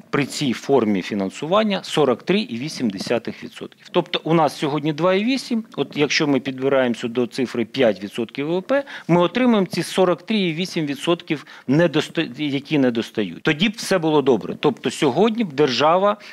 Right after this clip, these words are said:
застрахувала державним чином всі тих, хто живе, все населення України. Але ж фінансів не вистачає. Тому нам спочатку треба вирішити, чи в нас є гроші на цю реформу в такому вигляді, або ж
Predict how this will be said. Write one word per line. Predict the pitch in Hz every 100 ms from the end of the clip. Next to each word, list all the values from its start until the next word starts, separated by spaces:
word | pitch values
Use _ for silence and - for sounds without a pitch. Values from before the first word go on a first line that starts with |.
| -
застрахувала | 110 196 - - 190 - 180 175 143 117
державним | 117 151 143 147 120 107 101
чином | 92 - 247 247 220 - -
всі | - - 180
тих, | 135 220 247 - - - _
хто | - 202 190
живе, | 147 147 170 190 190 -
все | - 175
населення | 143 120 175 160 139 117
України. | 107 110 98 80 - _ - -
Але | - 127 131
ж | 123 -
фінансів | 120 107 95 - 110
не | 117
вистачає. | 131 - 135 - 80 -
Тому | - 151 147
нам | 101 135 120
спочатку | - 151 - 143 - 104
треба | - 131 107
вирішити, | 120 139 101 - 87 - - - -
чи | - 180
в | 170
нас | 190 185 - -
є | 139 170 113
гроші | 113 139 120 -
на | 113 107
цю | - 156 120
реформу | 101 92 104 87 113 151 - -
в | -
такому | 175 - 165 165
вигляді, | 170 160 170 175 - - -
або | - 147 127 175 240
ж | -